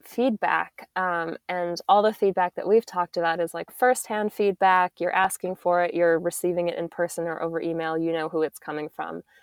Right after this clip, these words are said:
Um, but a lot of the questions that we get, particularly from women, are,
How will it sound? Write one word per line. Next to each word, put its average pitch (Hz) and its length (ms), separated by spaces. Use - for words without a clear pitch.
Um, 165 440
but - 200
a 180 40
lot 185 280
of 240 80
the 233 80
questions 170 580
that - 100
we 165 140
get, 165 300
particularly 208 600
from 170 240
women, 170 520
are, 160 420